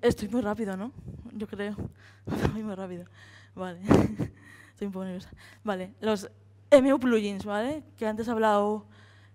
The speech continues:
Fernando de todo esto, ¿vale? Los plugins im-, imprescindibles. ¿Qué son, vale? Los plugins impres-, imprescindibles son unos plugins que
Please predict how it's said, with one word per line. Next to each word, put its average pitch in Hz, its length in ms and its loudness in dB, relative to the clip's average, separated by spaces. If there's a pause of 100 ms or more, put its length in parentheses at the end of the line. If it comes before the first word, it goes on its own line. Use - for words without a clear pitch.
(280)
Fernando 214 400 -4
de 196 800 -2
todo 208 240 -2
esto, 285 380 -6
¿vale? 262 280 -8 (380)
Los 247 160 0
plugins 254 320 -2
im-, 254 200 -6
imprescindibles. 196 880 -6 (1200)
¿Qué 254 160 2
son, 202 300 -4
vale? 226 360 -2
Los 208 320 -4
plugins 262 280 -2
impres-, 262 480 -6
imprescindibles 262 480 -4
son 269 140 -2
unos 254 180 -4
plugins 294 480 -2 (720)
que 202 320 -4